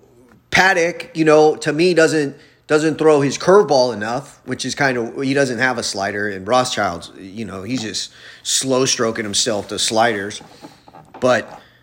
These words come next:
it, I mean, it's been a disaster with the injuries. At the first half of the season, the injuries was more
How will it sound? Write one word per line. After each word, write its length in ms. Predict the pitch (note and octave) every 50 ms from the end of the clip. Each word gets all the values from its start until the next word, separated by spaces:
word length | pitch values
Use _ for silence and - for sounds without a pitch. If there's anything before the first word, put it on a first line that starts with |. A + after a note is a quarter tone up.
| _ _ _ _ - - - _ _ _ _ _ _ _ _ _ _ _ _
it, 280 | - - - F#2+ - - _ _ _ _ _ _
I 60 | - C#3+
mean, 240 | D#3 D3+ D3+ D#3 -
it's 320 | - - - F3 E3 -
been 180 | - G#3 G#3 A#3
a 60 | A3+
disaster 540 | F#3 G3+ F3+ D3+ F3 E3+ E3+ E3+ - - E3
with 120 | D#3+ D3+
the 180 | D#3 C#3+ C#3+ C#3+
injuries. 580 | C#3 C3 B2 C3+ C#3 C#3 C3 B2 - - - - _ _ _ _ _
At 280 | C3+ C#3 C#3 - - C3+
the 80 | C#3+
first 340 | C#3 - A3+ E4 G4 - -
half 200 | G3 F3 D#3+ -
of 60 | D#3
the 60 | C#3+
season, 520 | C3+ - D#3+ D3+ D3 B2 D3 D3 C#3 C3+ C3 -
the 220 | C#3+ C#3+ C#3+ D3+
injuries 400 | D#3+ D#3+ D3 D#3 D3+ C#3+ B2+ C3
was 160 | C3+ C3 A2+
more 460 | A#2+ C3 C3+ C#3 C#3 C3+ C3 A#2 -